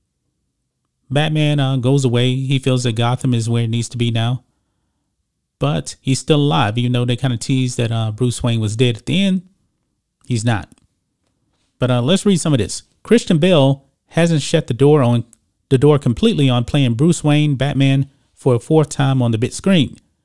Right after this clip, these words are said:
There's just one stipulation. Christopher Nolan must direct." Now, we know that also, guys, that there's that Flash movie that's, that's actually supposed to be coming out. I don't know if it is Ezra Miller stuff, you know. But, um,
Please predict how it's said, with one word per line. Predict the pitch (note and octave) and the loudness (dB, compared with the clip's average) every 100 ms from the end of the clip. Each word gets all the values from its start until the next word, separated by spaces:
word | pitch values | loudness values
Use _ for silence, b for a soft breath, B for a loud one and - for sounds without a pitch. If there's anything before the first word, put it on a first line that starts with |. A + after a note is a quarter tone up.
| _ _ _ _ _ | _ _ _ _ _
There's | C3+ C3 | -2 0
just | - A#2+ | 0 0
one | D3+ D3 | 0 0
stipulation. | C#3 C3 B2+ D#3+ D#3 - - _ _ _ _ _ | 0 -2 0 -2 -2 -6 -14 _ _ _ _ _
Christopher | - F3 F3 - F3 | -2 0 0 -2 0
Nolan | D3 C3+ C#3 C#3 | 2 4 4 2
must | B2+ A#2 A2 | 0 -2 -2
direct." | - G#2 G2 - - _ _ _ _ | -4 -4 -4 -6 -16 _ _ _ _
Now, | B2+ B2 | -2 0
we | D3+ | 0
know | F#3 F3+ | 0 0
that | D3 | -2
also, | - D#3+ - C#3 | 0 0 2 0
guys, | B2+ B2 B2 - | 0 -2 -2 -4
that | A#2+ | -2
there's | C3 C3 A#2+ | 0 0 0
that | A#2 - | -4 -2
Flash | C#3 D3+ D#3 | 0 0 0
movie | D#3+ D3+ | 0 2
that's, | C#3 C3+ - - C#3+ _ - | 2 0 -4 -8 -10 _ -2
that's | C3 C3 C#3+ | 2 2 2
actually | C#3 - | 0 -2
supposed | - D3 C3+ | -2 0 0
to | |
be | C3 | -2
coming | - C#3 | 0 2
out. | C3+ C#3 - _ _ _ _ _ _ _ | 4 2 -2 _ _ _ _ _ _ _
I | B2+ | -2
don't | A#2+ B2 | 0 2
know | A#2 | 0
if | A2 | 0
it | |
is | B2+ C#3 C3 - | 0 0 0 -2
Ezra | B2+ A#2 | 0 0
Miller | A#2 C3+ B2+ | 2 2 0
stuff, | - C3+ C3 - _ _ _ _ _ - | 0 -2 -2 -6 _ _ _ _ _ -6
you | B2 | -2
know. | B2 B2+ - _ _ _ _ _ _ _ | 0 0 -4 _ _ _ _ _ _ _
But, | C#3+ C3+ | -2 0
um, | C3 B2+ B2 | 0 0 -4